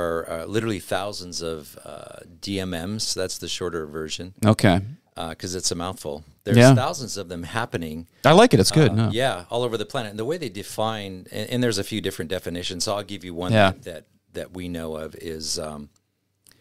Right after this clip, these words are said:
Speaker 1: the way that, that we define, uh,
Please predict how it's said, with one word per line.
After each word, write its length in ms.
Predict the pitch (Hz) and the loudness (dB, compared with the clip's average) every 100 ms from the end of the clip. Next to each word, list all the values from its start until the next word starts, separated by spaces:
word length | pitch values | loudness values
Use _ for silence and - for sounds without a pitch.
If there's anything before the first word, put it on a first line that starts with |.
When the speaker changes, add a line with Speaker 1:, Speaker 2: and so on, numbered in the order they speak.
| _ _ _ - - - - 95 | _ _ _ -6 -4 -6 -12 -8
Speaker 1:
the 100 | 101 | -6
way 260 | 95 104 98 | -2 -2 -2
that, 260 | 92 82 _ _ | -4 -8 _ _
that 180 | 98 82 - | -4 -4 -4
we 140 | 104 | -6
define, 840 | 82 87 - 87 87 85 85 82 - - | -4 -4 -2 -2 0 -2 -2 -4 -10 -12
uh, 320 | 78 69 | -10 -10